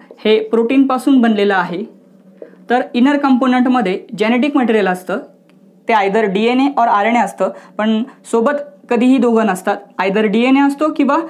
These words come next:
आरएनए असतो, but never both. So या केसमध्ये आपण DNA consider करूया. हर्षी आणि चेजने प्रोटीनला रेडिओ ॲक्टिव्ह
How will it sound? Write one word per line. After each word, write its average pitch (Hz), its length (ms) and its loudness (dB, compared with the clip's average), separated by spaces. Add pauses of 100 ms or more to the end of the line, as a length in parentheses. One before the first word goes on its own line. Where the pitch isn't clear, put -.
(200)
आरएनए 202 260 0
असतो, 208 420 -4
but 214 200 -2
never 202 240 0
both. 220 180 -4 (260)
So 220 60 0
या 214 120 0
केसमध्ये 233 420 0
आपण 214 280 -2
DNA 214 280 -2
consider 208 360 -4
करूया. 160 280 -4 (1400)
हर्षी 247 240 0
आणि 311 220 2
चेजने 262 380 0 (200)
प्रोटीनला 254 580 2 (220)
रेडिओ 247 360 2 (140)
ॲक्टिव्ह 233 400 -2